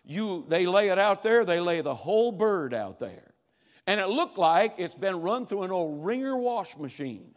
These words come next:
It's all stretched out about that long. You got the head over here, and you got the feet over here.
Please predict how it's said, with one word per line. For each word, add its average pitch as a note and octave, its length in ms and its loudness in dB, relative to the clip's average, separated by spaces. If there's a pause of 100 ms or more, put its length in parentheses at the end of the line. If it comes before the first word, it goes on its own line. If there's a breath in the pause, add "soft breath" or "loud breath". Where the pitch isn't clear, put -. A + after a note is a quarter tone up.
(600 soft breath)
It's - 80 -10
all E3+ 300 6
stretched A3+ 440 -2
out G3+ 200 2
about F3+ 300 0
that F#3+ 240 0
long. F#3 260 0
You D3 80 -10
got F3 180 -2
the - 80 -6
head G#3 300 0
over G3+ 240 -2
here, G#3 400 2 (220 loud breath)
and D#3+ 160 -4
you D3+ 60 -4
got E3+ 200 2
the D3+ 100 -6
feet G#3+ 300 -6
over A3+ 260 0
here. C#3 400 -4